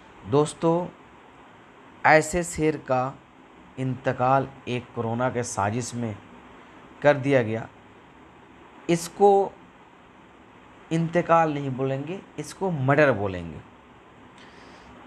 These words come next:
क्योंकि जब जेलर को पता है कि जब शहाबुद्दीन साहब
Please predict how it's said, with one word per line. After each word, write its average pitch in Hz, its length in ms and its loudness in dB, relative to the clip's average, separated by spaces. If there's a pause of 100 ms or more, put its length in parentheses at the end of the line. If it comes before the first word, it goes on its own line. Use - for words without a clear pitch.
(220)
क्योंकि 185 240 4
जब 196 380 6 (1300)
जेलर 151 460 4
को 156 180 -2
पता 131 400 2
है 104 200 -8 (800)
कि 170 120 -2
जब 175 280 4
शहाबुद्दीन 151 1040 2
साहब 143 520 -2